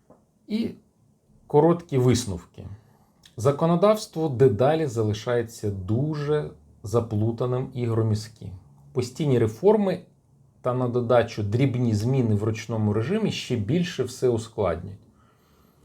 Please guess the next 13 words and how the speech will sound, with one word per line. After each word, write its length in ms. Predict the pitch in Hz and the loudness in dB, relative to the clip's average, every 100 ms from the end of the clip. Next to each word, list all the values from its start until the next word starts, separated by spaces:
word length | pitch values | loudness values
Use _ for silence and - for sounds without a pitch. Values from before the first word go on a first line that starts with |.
| _ - | _ -16
Е, 220 | - 78 120 | -6 -4 -4
при 200 | - 117 | -6 -2
тому 360 | 165 151 151 | 2 4 4
уряд 320 | 170 139 120 | 6 4 2
постійно 500 | - 123 - 151 139 | -2 -6 -6 -4 -2
наступає 560 | 117 110 - 113 156 131 | -2 -2 -6 -4 0 2
на 100 | 120 | 2
одні 320 | 117 120 131 | 0 -2 -4
й 40 | 110 | -4
ті 160 | 123 | -8
самі 320 | 113 117 113 | -8 -6 -2
граблі. 540 | 107 107 107 82 82 82 | 0 2 4 2 -2 -12
Ус-, 460 | 98 107 - - | -12 -16 -20 -20